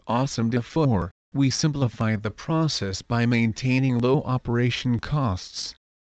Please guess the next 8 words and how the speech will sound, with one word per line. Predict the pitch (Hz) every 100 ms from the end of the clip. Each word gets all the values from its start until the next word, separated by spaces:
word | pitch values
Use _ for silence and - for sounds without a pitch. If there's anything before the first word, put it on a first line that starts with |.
| _ _ _ _ -
This | 135 -
allows | 127 123 135 147 139
us | 143 -
to | 107
provide | 117 110 110 113 127
you, | 135 90 78 - _
your | - 107
family, | - 135 143 127 98 82